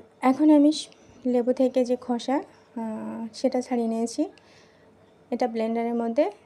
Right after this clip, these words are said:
দিয়ে দিচ্ছি। আর শসাটা ছোট ছোট করে কেটে নিচ্ছি যাতে ব্লেন্ডটা ভালোভাবে হয়। আদাটাও কেটে নিচ্ছি। আমি শসা, আদা দুটোই ব্লেন্ডারের মধ্যে দিয়ে দিলাম।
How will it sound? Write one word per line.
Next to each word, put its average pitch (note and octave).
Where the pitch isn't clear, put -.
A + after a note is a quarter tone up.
দিয়ে A3
দিচ্ছি। G#3+
আর G#3+
শসাটা C#4+
ছোট C4
ছোট C#4
করে C#4+
কেটে C#4
নিচ্ছি B3
যাতে A#3
ব্লেন্ডটা A3+
ভালোভাবে A3
হয়। B3
আদাটাও A3
কেটে A#3
নিচ্ছি। A3+
আমি A#3
শসা, A#3+
আদা A#3
দুটোই A#3
ব্লেন্ডারের A3+
মধ্যে A3+
দিয়ে A3
দিলাম। B3